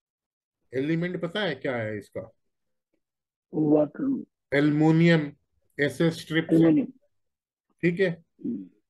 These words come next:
Speaker 1: तो हम अगर इसका bathroom बना हुआ था तो मैंने इसको कहा, "भैया वो grinder लेके ना दीवारों पे एसएस की strip डाल दे,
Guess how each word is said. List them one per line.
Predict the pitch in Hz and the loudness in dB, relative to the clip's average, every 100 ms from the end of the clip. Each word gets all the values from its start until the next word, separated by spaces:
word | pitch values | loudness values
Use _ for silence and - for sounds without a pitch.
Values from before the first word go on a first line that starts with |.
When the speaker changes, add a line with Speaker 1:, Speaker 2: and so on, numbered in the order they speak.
| - - _ _ 185 | -20 -20 _ _ 2
Speaker 1:
तो | 180 | 2
हम | 113 151 196 214 214 - | 2 0 0 -2 -6 -6
अगर | 156 175 | -2 0
इसका | 185 180 190 | -2 -2 -2
bathroom | 165 151 - 185 | -2 -2 -2 -2
बना | 170 143 | 0 0
हुआ | 131 120 127 | 0 0 -2
था | 131 170 190 | -4 -2 -2
तो | 190 170 | -4 -6
मैंने | 156 151 156 | -6 -6 -6
इसको | 147 147 | -6 -8
कहा, | 131 143 | -4 -4
"भैया | 147 165 | 0 2
वो | 202 180 | 4 4
grinder | 131 123 127 131 131 | 4 2 0 -2 -2
लेके | 113 113 127 | -4 -6 -6
ना | 220 | -6
दीवारों | 165 117 113 110 107 | -2 0 0 0 -2
पे | 98 101 127 202 262 _ _ _ _ - | -2 -2 0 0 -4 _ _ _ _ -4
एसएस | 139 - 170 165 | -4 2 0 0
की | - 190 | -6 -6
strip | - 156 151 143 | -4 -6 -4 -4
डाल | 110 92 | -4 -4
दे, | 95 | -6